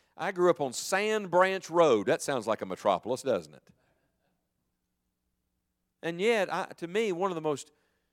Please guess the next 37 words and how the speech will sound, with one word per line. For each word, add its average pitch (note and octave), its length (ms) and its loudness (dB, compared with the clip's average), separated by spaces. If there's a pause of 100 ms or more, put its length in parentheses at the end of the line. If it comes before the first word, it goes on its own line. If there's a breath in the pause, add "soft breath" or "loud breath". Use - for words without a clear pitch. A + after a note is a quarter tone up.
(140)
one F#3 240 2
of F3+ 60 -2
the E3+ 80 -2
most D3+ 240 -2
awe-inspiring F#3+ 680 2
things E3+ 260 -8
after C#3+ 200 -4
all F3+ 200 2
these D3+ 220 -12
years F3 420 -8
to C3+ 80 -16
me D#3+ 300 -8 (100)
is A#2+ 160 -10
that B2+ 200 -12
God D3+ 560 -4 (460)
would C#3 140 -2
allow D#3+ 580 -2
me F#2 420 -12
the G#2+ 120 -14
privilege A#2 600 -10
of A2 220 -8
being C3+ 260 -12
connected B2+ 540 -12
to G#2 80 -10
His E3 380 -8
work C3 400 -4
in A2 120 -10
this A#2+ 200 -8
world A#2 260 -2
in A2 220 -12
any C3 240 -8
way. F#2 340 -8
I C#3 60 -8
mean, B2+ 180 -10
in B2 180 -16
any B3 220 -6
way. F2 180 -8